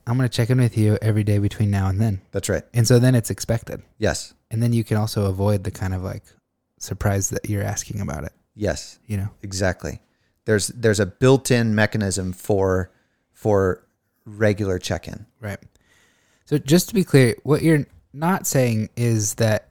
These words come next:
Speaker 1: following through with consequences is a bad and negative thing.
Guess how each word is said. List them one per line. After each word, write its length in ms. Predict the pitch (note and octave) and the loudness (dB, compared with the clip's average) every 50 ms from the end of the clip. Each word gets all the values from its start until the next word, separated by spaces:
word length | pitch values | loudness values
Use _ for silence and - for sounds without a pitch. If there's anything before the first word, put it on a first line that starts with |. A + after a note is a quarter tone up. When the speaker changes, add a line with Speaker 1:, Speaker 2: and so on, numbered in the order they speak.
| _ _ _ _ _ _ _ _ _ _ _ _ - | _ _ _ _ _ _ _ _ _ _ _ _ -18
Speaker 1:
following 460 | - - C3 C3+ C3+ C3+ B2+ B2 A#2 | -6 -2 0 2 4 4 4 4 2
through 500 | G#2 - - A#2+ A#2+ A#2 A2+ A2+ A2+ - | 2 2 4 4 6 6 6 6 4 2
with 220 | - A#2 A2+ A2 - | 0 -2 -2 -2 -2
consequences 880 | - - A2 G#2+ - G#2+ - - A2 G#2+ G#2 - A2 G2+ G2 F#2 - | -2 -2 -2 -2 -2 -4 -2 0 0 0 0 0 -2 -2 -2 -4 -4
is 220 | - G#2+ G#2 G2 G2+ | -4 -2 -2 -2 -2
a 60 | F#2+ | -4
bad 360 | F#2 - G2+ G2 G2+ G2+ F#2+ | -4 -2 -2 -2 -2 -2 -4
and 220 | G#2 G#2 G2 F#2+ | -4 -6 -4 -4
negative 340 | G2 G2+ G2+ G2+ - - - | -4 -4 -6 -6 -8 -10 -12
thing. 320 | - - - - A2 - | -16 -16 -14 -14 -14 -14